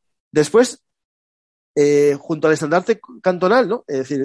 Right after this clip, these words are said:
eh, cada cantón tenía su estandarte y se izaban pequeñas banderitas o fan lane de cada gremio y comunidad local,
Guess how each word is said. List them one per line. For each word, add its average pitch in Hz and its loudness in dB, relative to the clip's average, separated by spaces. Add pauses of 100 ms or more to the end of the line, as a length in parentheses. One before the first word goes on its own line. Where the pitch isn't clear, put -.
(100)
eh, 131 -4
cada 135 -2
cantón 143 -2
tenía 139 -4
su 160 -4
estandarte 226 -2
y 254 -4
se 240 -4
izaban 180 0
pequeñas 190 0
banderitas 196 -2 (480)
o 147 0
fan 208 -2
lane 208 0 (880)
de 147 0
cada 147 2
gremio 165 0
y 143 -6
comunidad 151 -2
local, 233 -2